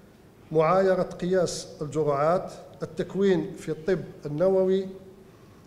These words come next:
الأمن الغذائي، التكوين في استخدام وصيانة الأجهزة النووية.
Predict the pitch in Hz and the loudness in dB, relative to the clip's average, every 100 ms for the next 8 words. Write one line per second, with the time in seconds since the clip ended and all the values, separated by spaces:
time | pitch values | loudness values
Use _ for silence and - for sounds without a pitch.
0 | - 160 156 202 165 147 - 170 156 151 | -10 -6 2 2 2 -2 -4 -4 -4 0
1 | 175 190 190 190 185 - - - - - | 2 2 0 -4 -6 -14 -20 -20 -20 -12
2 | 175 170 175 170 190 190 190 190 - 180 | -10 -6 -6 -2 4 4 2 -6 -12 -8
3 | - 175 - 170 170 170 175 165 170 - | -6 -6 -2 0 0 -2 -6 -6 -6 -4
4 | 170 160 156 156 - 175 180 147 160 160 | -2 0 0 -4 -8 -8 -8 -6 -4 -4
5 | 160 160 160 151 143 - | -4 -2 0 2 0 -4